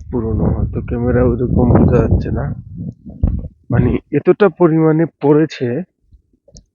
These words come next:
আইস, মানে, যখন স্নো পড়েছে, আহ, মাঝরাতে সম্ভবত, তখন যে কতটা সুন্দর পরিবেশ ছিল, একমাত্র আল্লাহই জানে।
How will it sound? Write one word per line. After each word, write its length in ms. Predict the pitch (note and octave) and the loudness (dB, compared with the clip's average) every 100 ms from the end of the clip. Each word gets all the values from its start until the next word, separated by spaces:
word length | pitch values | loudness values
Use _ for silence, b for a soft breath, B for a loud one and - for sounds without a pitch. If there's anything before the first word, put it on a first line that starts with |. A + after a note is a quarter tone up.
| - | -2
আইস, 280 | G#2+ A#2+ C3 - - _ _ _ _ _ _ _ _ _ _ _ _ - | 2 2 0 -10 -20 _ _ _ _ _ _ _ _ _ _ _ _ -2
মানে, 200 | A#2+ A2+ | 0 2
যখন 380 | B2 B2+ - E3 | 0 0 2 0
স্নো 300 | - F#3+ G3 | 2 4 4
পড়েছে, 560 | E3 C#3+ B2+ - B2 D#3+ | 2 0 -2 -4 -8 -8
আহ, 800 | - _ - _ _ - B2 B2 | -16 _ -20 _ _ -8 -4 -2
মাঝরাতে 560 | A2+ B2 C3+ C3 C3 | 0 0 2 0 -2
সম্ভবত, 600 | - A2 G#2+ G#2+ - C#3 D3+ _ - _ _ - - - | -6 -6 -6 -8 -6 -8 -10 _ -20 _ _ -10 -8 -4
তখন 260 | - F#3+ | 0 2
যে 80 | F#3 - | 2 2
কতটা 340 | E3+ F3 F3 | 2 0 -2
সুন্দর 420 | - - D#3+ C#3 | -4 -2 0 0
পরিবেশ 540 | B2+ C#3 B2+ B2+ - - | 2 2 4 2 0 -2
ছিল, 220 | A#2 A2+ - _ _ _ _ - _ _ - | -2 -2 -4 _ _ _ _ -20 _ _ -10
একমাত্র 440 | - - A#2 - B2+ | -10 -6 -6 -2 0
আল্লাহই 300 | B2 A#2+ A#2 | 0 -2 -2
জানে। 300 | A#2 - | -4 -6